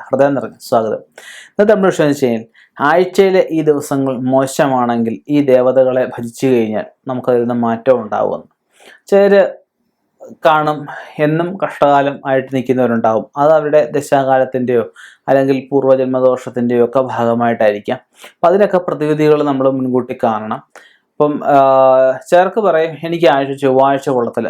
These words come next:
ചിലർ പറയും, "എനിക്ക് ശനിയാഴ്ച മോശമാണ്", ചിലർ പറയും, "എനിക്ക് ബുധനാഴ്ച മോശമാണ്". അപ്പോൾ ഓരോ ആഴ്ച ഓരോ ദിവസം മോശമാകുന്നത് ഒരു പക്ഷേ ഇവരുടെ ആ സമയത്തിൻ്റെ ദോഷം ആയതുകൊണ്ടായിരിക്കില്ല.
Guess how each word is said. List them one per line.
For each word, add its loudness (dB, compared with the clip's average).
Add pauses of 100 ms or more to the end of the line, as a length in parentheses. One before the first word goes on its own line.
ചിലർ 2
പറയും, 2
"എനിക്ക് -4
ശനിയാഴ്ച 0
മോശമാണ്", -6
ചിലർ 2
പറയും, 2
"എനിക്ക് 0
ബുധനാഴ്ച 0
മോശമാണ്". -8 (400)
അപ്പോൾ 2 (120)
ഓരോ 4 (140)
ആഴ്ച -4
ഓരോ 2 (100)
ദിവസം 0
മോശമാകുന്നത് 0 (140)
ഒരു -4
പക്ഷേ -2 (200)
ഇവരുടെ 2 (480)
ആ 2
സമയത്തിൻ്റെ -2
ദോഷം 0 (140)
ആയതുകൊണ്ടായിരിക്കില്ല. 0